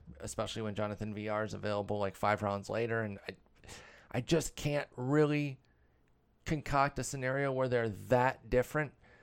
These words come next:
Um, age i-, is a difference for sure, but, but, you know,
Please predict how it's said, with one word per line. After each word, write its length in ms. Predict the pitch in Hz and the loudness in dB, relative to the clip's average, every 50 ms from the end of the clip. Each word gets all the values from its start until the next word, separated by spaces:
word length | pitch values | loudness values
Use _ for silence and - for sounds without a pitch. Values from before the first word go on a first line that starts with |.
| - - _ _ _ _ _ | -20 -20 _ _ _ _ _
Um, 400 | - 117 117 107 101 98 98 95 - | -4 -4 -2 -2 -2 -4 -6 -8 -6
age 520 | - 135 131 131 139 139 131 - - - - _ | -4 -2 0 2 0 0 0 -4 -6 -6 -6 _
i-, 40 | - | -4
is 320 | 135 131 - - 135 123 131 | -4 -4 -2 -4 -2 -2 -2
a 40 | |
difference 380 | 127 123 135 131 110 135 135 - | 0 0 0 0 0 -6 -8 -8
for 160 | - - 120 | -4 -4 -4
sure, 320 | 117 - - 135 135 139 131 | -4 0 0 2 2 2 2
but, 260 | 117 117 107 101 101 | 0 -4 -4 -4 -4
but, 160 | 104 117 - - _ _ _ _ _ _ _ | -4 -4 -4 -8 _ _ _ _ _ _ _
you 100 | - 123 | -10 -8
know, 180 | 113 107 98 76 | -8 -8 -10 -10